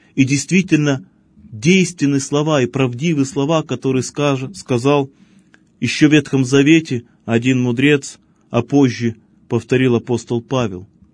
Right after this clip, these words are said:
что действительно Господь наказывает всякого сына, которого принимает. И если мы остаёмся без наказания, значит, мы отвержены Богом.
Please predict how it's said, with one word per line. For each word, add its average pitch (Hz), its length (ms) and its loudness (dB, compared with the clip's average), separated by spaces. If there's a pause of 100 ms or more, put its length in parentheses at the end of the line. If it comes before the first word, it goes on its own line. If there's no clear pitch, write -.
(320)
что - 220 -10
действительно 117 800 -6 (480)
Господь 135 500 -4
наказывает 120 580 -4
всякого 131 600 -4
сына, 139 500 -6 (440)
которого 120 500 -4
принимает. 113 640 -8 (460)
И 123 80 0
если 156 340 4
мы 151 120 2
остаёмся 147 560 2
без 131 240 0
наказания, 143 720 -2
значит, 135 400 -6
мы 151 120 -4
отвержены 127 880 -2
Богом. 113 420 -8